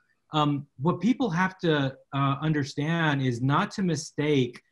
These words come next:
whether they don't like criticism of their politician for, um, for unreliable news.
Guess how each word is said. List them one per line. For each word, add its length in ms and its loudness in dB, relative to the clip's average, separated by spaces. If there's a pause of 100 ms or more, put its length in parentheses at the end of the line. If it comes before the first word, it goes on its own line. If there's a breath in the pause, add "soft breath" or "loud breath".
(300)
whether 640 2 (520)
they 120 2
don't 300 2
like 540 2 (220)
criticism 1120 0
of 260 0
their 560 0 (120)
politician 960 -2 (600)
for, 800 2 (340)
um, 720 -2 (220)
for 320 2
unreliable 600 4
news. 680 -2